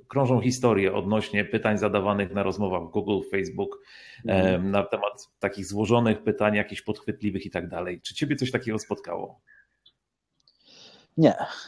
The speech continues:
Speaker 2: nie miałem w ogóle tego typu pytań. Mia-, tak jak mówię, miałem pytania, które są typowo dla inżynierów, a resztę to miałem pytania, e, dość konkretne, związane z pracą,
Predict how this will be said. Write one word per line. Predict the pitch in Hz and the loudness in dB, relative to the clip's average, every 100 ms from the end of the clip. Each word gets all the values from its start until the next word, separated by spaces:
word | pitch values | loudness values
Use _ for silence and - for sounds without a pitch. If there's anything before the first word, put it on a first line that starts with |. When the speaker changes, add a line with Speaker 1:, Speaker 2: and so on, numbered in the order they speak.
| - | 0
Speaker 2:
nie | 135 | 4
miałem | 139 135 120 117 | 8 8 8 6
w | |
ogóle | 110 110 113 107 | 2 6 8 8
tego | - 113 110 | 6 4 4
typu | - 117 107 | 2 0 0
pytań. | 117 113 139 147 | 0 4 6 6
Mia-, | 131 120 | 6 4
tak | 107 117 | 4 2
jak | 113 | 0
mówię, | 117 110 113 107 104 104 | 0 2 6 8 8 4
miałem | 110 107 110 | 6 6 4
pytania, | 104 - 113 113 107 | 0 -2 0 4 2
które | 101 - 110 110 104 | 2 2 6 6 6
są | 113 | 0
typowo | 101 104 110 107 | -4 0 0 0
dla | 101 107 | 2 2
inżynierów, | 101 104 113 139 147 | 2 0 6 8 8
a | 120 | 8
resztę | 120 120 123 | 6 6 2
to | 120 | 4
miałem | 117 113 | 4 4
pytania, | 107 - 120 120 117 117 - - - _ | 2 6 6 8 4 2 -6 -20 -20 _
e, | 113 107 110 110 110 110 | 6 8 10 10 10 8
dość | 104 147 - _ - | 10 8 8 _ 2
konkretne, | 156 135 151 147 - 107 98 113 117 _ | 4 12 12 12 6 6 8 6 2 _
związane | 107 98 120 117 135 135 | -8 2 4 8 8 6
z | - | 6
pracą, | 123 117 - 110 110 151 | 10 10 10 6 8 6